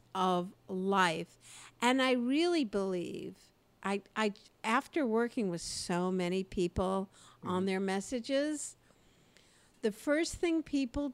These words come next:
Speaker 1: do is throw away their credentials. Like,
Speaker 2: Mm.
Speaker 1: w-, I, 'cause that's the first thing I ask people is like,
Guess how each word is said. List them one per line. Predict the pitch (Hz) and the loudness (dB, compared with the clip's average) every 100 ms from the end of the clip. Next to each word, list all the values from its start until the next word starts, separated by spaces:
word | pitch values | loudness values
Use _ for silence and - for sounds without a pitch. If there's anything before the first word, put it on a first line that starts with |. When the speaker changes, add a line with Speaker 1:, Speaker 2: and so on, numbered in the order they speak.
| - | -2
Speaker 1:
do | 226 190 170 170 175 | 2 2 0 -4 -6
is | 196 175 | -10 -10
throw | - - 220 233 | -14 -4 0 2
away | 254 220 185 175 165 165 185 233 | 2 2 0 0 0 -2 -4 -6
their | - 185 | -2 -2
credentials. | - 196 180 160 165 - 107 - - | 0 -2 0 -2 -4 -10 -12 -16 -4
Like, | 185 190 - - | -2 -2 -6 -16
Speaker 2:
Mm. | 113 90 | -14 -10
Speaker 1:
w-, | 226 - | -12 -6
I, | 226 | -6
'cause | 233 277 | -4 2
that's | 302 277 | 2 2
the | 302 | -2
first | - 269 - | 0 0 0
thing | 269 240 | 0 0
I | 233 | 0
ask | 220 220 339 - | -2 -2 -4 -4
people | - 185 190 180 | -4 -4 -4 -6
is | 180 | -2
like, | 190 - | -4 -4